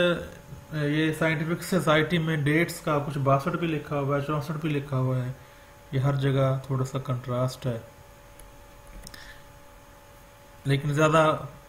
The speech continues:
तर मकान ये है कि अठारह सौ तिरसठ में ये है। अठारह सौ छियासठ में अलीगढ़ Institute गज़ट ये कायम किया। A journal, एक जरीदा था ये, अ, one page in Urdu, the other in English, जिसमें से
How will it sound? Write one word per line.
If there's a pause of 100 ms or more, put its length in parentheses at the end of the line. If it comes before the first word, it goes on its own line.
(140)
तर
मकान
ये
है
कि
अठारह
सौ
तिरसठ
में
ये
है। (680)
अठारह
सौ
छियासठ
में
अलीगढ़
Institute
गज़ट (500)
ये
कायम
किया। (380)
A
journal,
एक
जरीदा
था
ये,
अ, (320)
one
page
in
Urdu, (340)
the
other
in
English,
जिसमें
से